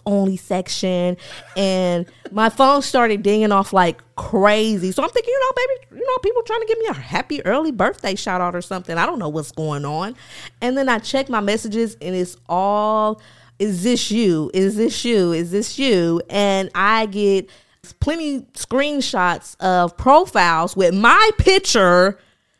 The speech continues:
portrayed as someone named Inez. Now, I don't know what my family was thinking, but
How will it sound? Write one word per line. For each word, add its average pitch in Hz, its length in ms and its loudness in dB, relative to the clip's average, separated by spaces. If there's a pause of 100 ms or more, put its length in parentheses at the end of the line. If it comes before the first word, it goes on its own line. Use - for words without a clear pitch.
(320)
portrayed 247 920 6
as 247 200 4
someone 285 460 4
named 226 260 2 (100)
Inez. 208 760 4
Now, 220 320 4
I 214 140 2
don't 180 280 0
know 220 260 4
what 196 360 -2
my 233 140 0
family 214 280 -4
was 180 140 -4
thinking, 220 380 -2
but 170 200 -2